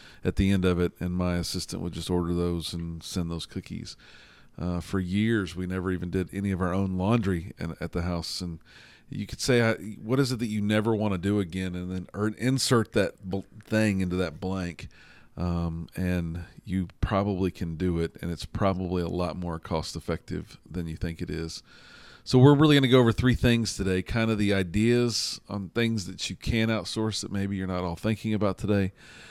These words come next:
some concepts, uh, on, on how you would go about doing those, those outsourcing techniques and things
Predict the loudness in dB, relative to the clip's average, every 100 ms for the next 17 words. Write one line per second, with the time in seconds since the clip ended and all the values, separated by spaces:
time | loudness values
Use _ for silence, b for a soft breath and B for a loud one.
0 | B B -4 -2 4 4 4 4 2 2
1 | -2 -6 -6 -4 0 0 0 0 0 -2
2 | -6 -6 -2 0 2 0 0 -2 -2 -2
3 | -2 -4 -2 0 0 2 2 0 -4 B
4 | B B 0 2 2 0 0 0 -2 -6
5 | -6 -6 -6 -6 -8 -8 -6 -6 -4 -4
6 | -2 -4 -6